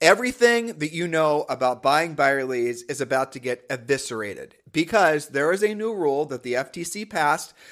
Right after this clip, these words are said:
that is under the same umbrella as the T C P A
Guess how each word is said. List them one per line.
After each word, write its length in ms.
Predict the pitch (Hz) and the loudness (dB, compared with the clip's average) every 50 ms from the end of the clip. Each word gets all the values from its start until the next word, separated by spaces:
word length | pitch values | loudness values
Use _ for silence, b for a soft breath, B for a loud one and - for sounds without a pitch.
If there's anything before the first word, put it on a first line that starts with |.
| B B B | B B B
that 100 | - 143 | -2 0
is 160 | 139 131 139 | 0 2 2
under 180 | 147 143 156 170 | 2 0 0 -2
the 100 | 165 226 | -4 -4
same 280 | - - 175 175 180 190 | -4 -2 -2 0 2 0
umbrella 420 | 196 196 175 175 165 160 165 165 | 0 0 2 2 2 4 4 2
as 100 | 156 151 | 0 -2
the 100 | - 131 | -4 -6
T 200 | 131 - 156 156 | -6 -6 -8 -8
C 180 | 156 - 180 190 | -8 -8 -12 -12
P 240 | - - 185 175 | -10 -8 -4 -2
A 300 | 156 131 120 120 135 147 | 0 0 0 -2 -2 -4